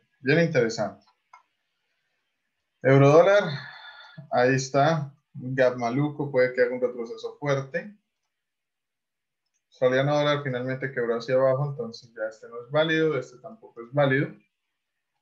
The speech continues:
Y lo único que tengo que hacer es apretar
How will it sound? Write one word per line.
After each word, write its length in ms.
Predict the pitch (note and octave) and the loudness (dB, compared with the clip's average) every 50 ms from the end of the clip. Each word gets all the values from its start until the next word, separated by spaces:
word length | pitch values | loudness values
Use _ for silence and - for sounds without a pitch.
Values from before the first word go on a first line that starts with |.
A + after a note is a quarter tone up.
| _ _ _ _ _ _ _ _ _ _ _ _ _ _ _ _ _ _ | _ _ _ _ _ _ _ _ _ _ _ _ _ _ _ _ _ _
Y 80 | D#3 F3 | -8 -4
lo 100 | F3 F3 | 0 0
único 260 | E3+ E3 D#3+ E3 D#3+ | 2 2 2 2 2
que 100 | D#3 D3 | 0 0
tengo 280 | C#3 C#3+ C#3 C#3+ C#3 | 0 0 0 0 0
que 80 | - C#3 | 0 -2
hacer 240 | C3+ C3+ C#3+ C3+ C3 | -2 0 -2 -2 -2
es 120 | C3 C3 C#3 | -2 -2 -2
apretar 680 | A#2+ - - A#2 A2+ - - A2 A2+ A2+ A#2 - - | -4 -2 -4 -6 -6 -2 0 0 0 0 -2 -8 -16